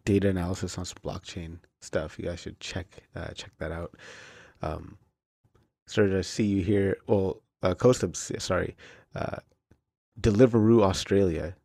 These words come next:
died overnight. What's, I don't even know what Deliveroo is.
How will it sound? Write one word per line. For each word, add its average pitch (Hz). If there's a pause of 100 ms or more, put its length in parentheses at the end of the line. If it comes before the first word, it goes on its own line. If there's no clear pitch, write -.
(120)
died 82
overnight. 80 (800)
What's, -
I -
don't 110
even 101
know 92
what 90
Deliveroo 85
is. 80